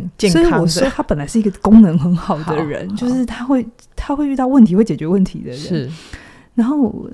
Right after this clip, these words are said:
Speaker 2: 她就去看医生嘛，然后我就觉得、哎，她心态也很好，她就觉得，哦，那精神疾病就跟感冒一样，
Speaker 1: 嗯，嗯，
Speaker 2: 嗯，会来会走。
Speaker 1: 对啊。
Speaker 2: 然后我就觉得，
Speaker 1: 对。
Speaker 2: 哦，也很好，就觉得，
Speaker 1: 嗯。
Speaker 2: 哦，我还蛮开心的，就是她没有否认她的状况。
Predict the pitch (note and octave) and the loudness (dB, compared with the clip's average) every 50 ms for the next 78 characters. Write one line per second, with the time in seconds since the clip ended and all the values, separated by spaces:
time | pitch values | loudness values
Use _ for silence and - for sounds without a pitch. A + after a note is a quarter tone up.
0 | C4 A#3+ - B3+ B3+ B3 B3+ A#3 - B3+ - - - B3 A3+ G#3+ G#3+ G#3 - - | -6 -4 0 0 0 0 0 -2 -2 -4 -4 -2 2 4 4 4 4 2 0 0
1 | F3+ F#3+ G3 G3 D#3 B2 D#3+ G3+ A#3+ B3+ A#3+ F3+ F#3 A#3+ A#3 G3+ F#3+ A#3+ C4+ D#4+ | 2 4 4 4 2 0 0 2 4 4 4 2 0 -2 0 0 0 0 -2 -2
2 | - D#4+ D#4+ D#4 D4 D4+ A#3 G3 D#3 D3+ - D#3 D3+ F#3 F3+ G3+ E3 E3+ G3 A#3 | -2 -2 -2 -2 0 0 0 0 0 -2 -4 -4 -4 -4 -2 -4 -4 -2 -2 -2
3 | A#3 C4+ B3 - F3+ E3+ - A3 A3 G#3+ A3 A#3 A3+ G#3+ G#3+ A3 - _ _ - | 0 -2 -2 -2 -4 -2 0 2 4 4 4 2 2 -2 -6 -10 -18 _ _ 0
4 | - A3+ A3+ A3+ F#3 D#3+ E3+ - - E3 F#3+ G3+ G3 G3+ G3 G#3 G3 G3+ E3 D3+ | 2 4 4 4 2 -2 -6 -8 -8 -2 0 0 0 2 2 2 2 2 0 -6
5 | D#3+ F#3 G#3 G3 E3 D3 D#3+ E3+ D3 - - _ - G#3+ A3 A3 G3 F3+ D3+ C#3+ | -4 -2 -2 -2 -2 -2 -4 -4 -4 -8 -14 _ 2 4 4 4 4 2 0 -4
6 | D3 D#3 D3 - - C#3+ C#3 E3 - A#3+ G#3 A3 A3 G3 F3+ A3+ G#3+ F#3 - - | -6 -6 -4 -4 -4 -4 -6 -2 -2 0 0 2 2 2 4 4 2 2 0 -6
7 | - - - - - - - _ _ - F#3 D3+ G3+ A#3 A3 F3+ D#3+ E3 - G#3 | -12 -12 -14 -20 -20 -20 -20 _ _ -8 -6 -2 0 0 0 0 -2 -4 -6 -6
8 | G3 - D#3 D#3 D#3+ D#3+ - G3 F#3+ F3 D#3 - - - - E3 E3+ F3+ D#3+ - | -6 -6 -8 -8 -8 -8 -6 -6 -6 -6 -6 -8 -12 -10 -6 -4 -4 -4 -4 -4
9 | - F3 C#3 F#3 F#3+ G#3+ G#3+ F#3+ G#3+ E3 G3 F3 D#3+ F#3+ G3 F3+ F#3 F#3 F3+ F3+ | -8 -8 -8 -8 -12 -8 -4 -4 -2 -2 -2 -4 -2 -4 -4 -4 -2 -2 -2 -2
10 | F3+ - F#3+ G3 F3+ - F3+ E3+ E3+ E3 - - F#3+ - - - - _ - - | -2 -2 -2 -4 -4 -2 -4 -4 -4 -4 -8 -12 -14 -18 -20 -20 -20 _ -20 -12
11 | - F#3+ F3+ F3 F3+ E3+ E3+ - - - - A3 G#3+ - - - - - E3 E3+ | -8 -8 -6 -6 -6 -8 -8 -8 -12 -14 -14 -16 -16 -16 -18 -14 -10 -8 -2 -2
12 | F#3 F3+ E3+ E3 F3 E3+ - C#3 C3+ F3+ F3 E3 E3 - F3 E3 E3 D#3 - F3 | -2 0 0 -2 -4 -6 -6 -6 -4 -4 -4 -4 -6 -8 -10 -12 -12 -10 -10 -12
13 | D3 C3 B2+ - - F3 D#3+ | -12 -10 -14 -12 -12 -12 -12